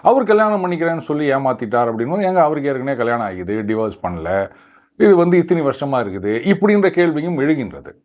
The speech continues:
இன்னைக்கு, அஹ், ஒரு காலத்துல வந்து அந்த வரதட்சணை, அஹ், பெரிய கொடுமையாக இருந்தது, அதுக்காக அந்த சட்டம்லாம் கொண்டு வந்தாங்க. ஆனா இன்னைக்கு அதை வந்து மிஸ்யூஸ் பண்றாங்க. கணவனை மட்டும் இல்ல, அவங்க அப்பா, அம்மா, அக்கா, தங்க, அண்ணன், தம்பி,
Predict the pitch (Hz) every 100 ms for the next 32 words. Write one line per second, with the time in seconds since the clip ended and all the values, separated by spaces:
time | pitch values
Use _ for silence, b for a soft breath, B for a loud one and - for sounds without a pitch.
0 | _ _ _ _ _ _ _ _ _ 147
1 | 170 151 147 147 143 - b _ 135 127
2 | 127 120 117 - 143 185 190 185 185 170
3 | 147 139 143 165 143 123 120 165 175 -
4 | 139 113 95 80 69 - _ 90 76 67
5 | - - 170 233 208 170 165 156 147 127
6 | 117 92 156 247 175 156 147 143 120 120
7 | 104 123 107 107 110 120 92 78 65 67
8 | 139 - _ B B B B B 226 247
9 | 170 190 285 277 139 123 190 185 160 233
10 | 226 208 220 185 185 202 - 139 123 127
11 | 143 143 175 196 175 151 139 156 123 113
12 | 208 156 139 185 190 175 156 139 131 131
13 | 135 135 135 135 139 135 135 135 131 127
14 | 120 135 131 127 135 135 127 127 127 127
15 | 131 131 135 123 120 123 127